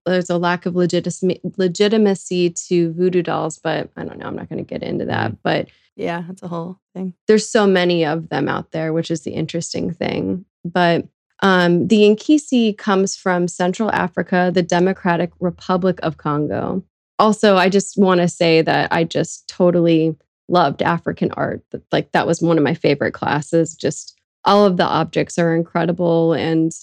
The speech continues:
Speaker 1: most of them are not by one artist, but they're, like, attributed to a community.
Speaker 3: Oh.
Speaker 1: So that's even
Speaker 3: Yeah, that's
Speaker 1: cooler.
Speaker 3: cool.
Speaker 1: Yeah, just, like, the, the connection with,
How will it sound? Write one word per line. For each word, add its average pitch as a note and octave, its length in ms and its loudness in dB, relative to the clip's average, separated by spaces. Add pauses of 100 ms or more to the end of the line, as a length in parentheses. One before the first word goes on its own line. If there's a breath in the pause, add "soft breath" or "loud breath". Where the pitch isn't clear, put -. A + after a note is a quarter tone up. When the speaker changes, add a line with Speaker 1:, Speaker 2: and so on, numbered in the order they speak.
(360)
Speaker 1:
most F#3+ 300 2
of F#3+ 100 4
them E3+ 400 2
are E3 560 -2
not F3 400 -2
by F3+ 140 -2
one E3+ 300 -2
artist, E3+ 440 -2
but E3 240 -4
they're, E3+ 200 0
like, D#3+ 180 -2
attributed E3+ 560 -2
to D#3+ 220 -2
a D#3 40 -2
community. E3+ 800 -2
Speaker 3:
Oh. - 40 -20 (260)
Speaker 1:
So - 140 -10
that's E3 240 -2
even E3 420 -2
Speaker 3:
Yeah, F#3+ 140 -6 (120)
that's F#3 180 0
Speaker 1:
cooler. G3 120 0
Speaker 3:
cool. E3 200 -8 (220)
Speaker 1:
Yeah, F3+ 300 4
just, G3 260 0
like, G3 240 2
the, F3+ 460 4
the F#3 260 0
connection F#3 720 0
with, E3+ 420 -2